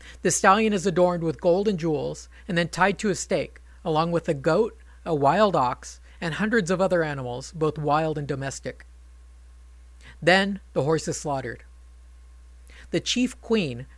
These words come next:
calls on her fellow queens to pity the horse. Then the queen must mimic copulation with the dead animal, staying the night with the beast.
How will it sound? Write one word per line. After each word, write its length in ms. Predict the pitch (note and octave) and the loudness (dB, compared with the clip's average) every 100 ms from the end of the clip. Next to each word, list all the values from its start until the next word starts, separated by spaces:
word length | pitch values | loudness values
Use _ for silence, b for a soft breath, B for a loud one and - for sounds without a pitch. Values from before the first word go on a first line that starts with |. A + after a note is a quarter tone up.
| - | -4
calls 260 | E3+ F#3+ | 0 2
on 80 | G3+ | 2
her 120 | G#3 | 0
fellow 300 | D#3 A3+ A3 | 2 2 2
queens 400 | F#3+ - B2+ B2 - | 0 -4 -8 -8 -8
to 100 | D3+ | -6
pity 260 | - A3 | -2 0
the 140 | D3+ A#2 | 0 -2
horse. 440 | A#2 A2+ - - - - - b b | -6 -10 -14 -20 -20 -20 -20 b b
Then 440 | E3+ A#3+ E3 F3 - b b | 2 4 2 -4 -12 b b
the 100 | F#3 | -6
queen 240 | - A3+ A3+ | 0 0 2
must 240 | G#3+ - | 0 0
mimic 360 | F3+ E3+ F3+ - | -2 -2 -4 -4
copulation 680 | G3 G#3+ G3 G3 E3+ C#3 C3 | -4 -2 0 0 -2 -6 -10
with 140 | C3 | -6
the 80 | D#3 | -4
dead 200 | D3 C#3+ | -2 -4
animal, 440 | C3+ C3+ B2 A2+ - b | -4 -8 -10 -12 -16 b
staying 380 | b - F3+ G3+ | b -2 0 0
the 80 | G3+ | 0
night 240 | F#3 E3+ | 0 -2
with 180 | C#3 C3 | -4 -8
the 80 | B2 | -10
beast. 420 | A#2 A2+ - - | -12 -12 -16 -20